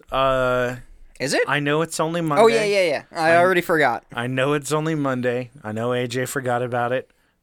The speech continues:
Speaker 1: But keep an eye out on Thursday because we're dropping a, uh, one of our Patreon exclusives. We're dropping a Sloppy Seconds.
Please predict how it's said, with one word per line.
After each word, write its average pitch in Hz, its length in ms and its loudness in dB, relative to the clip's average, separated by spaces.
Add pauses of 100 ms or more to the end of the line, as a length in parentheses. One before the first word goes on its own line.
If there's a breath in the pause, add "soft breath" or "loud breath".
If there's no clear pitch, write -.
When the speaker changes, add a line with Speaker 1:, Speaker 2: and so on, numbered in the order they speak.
Speaker 1:
But 135 340 0 (840)
keep - 220 -12
an 147 80 -4
eye 156 160 0
out 156 80 2
on 147 160 0
Thursday 123 560 -4 (480)
because 127 720 -2 (1080)
we're 110 140 -6
dropping 120 500 -4
a, 120 300 -4
uh, 117 460 -2
one 113 200 -6
of 117 140 -6
our 107 460 -2 (420)
Patreon 120 640 -6
exclusives. 113 1000 -4 (100)
We're 113 80 -8
dropping 101 480 -6
a 92 60 -12
Sloppy - 500 -10
Seconds. - 920 -10